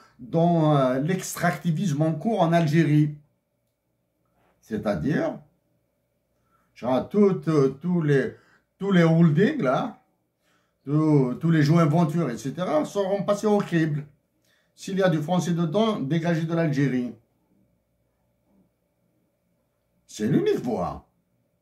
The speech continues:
Maintenant, comment faire ramener Emmanuel Macron à la raison ?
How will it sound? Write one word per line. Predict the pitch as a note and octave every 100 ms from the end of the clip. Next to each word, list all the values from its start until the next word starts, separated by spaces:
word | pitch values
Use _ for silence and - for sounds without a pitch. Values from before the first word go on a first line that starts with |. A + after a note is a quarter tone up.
| _ _ _ _ _ _ _ _ _ _ _ _ -
Maintenant, | F3 D3 - - _
comment | D4+ F#4+ F4 A#3+
faire | - G3+ E3+ - - -
ramener | A2 C#3 A3 G3+ G3+ G3 F#3+ F#3
Emmanuel | E3+ E3+ E3 D#3+ D3+
Macron | C#3+ D3 - - -
à | A#2+
la | A2+ A2
raison ? | - G3 A3+ E3+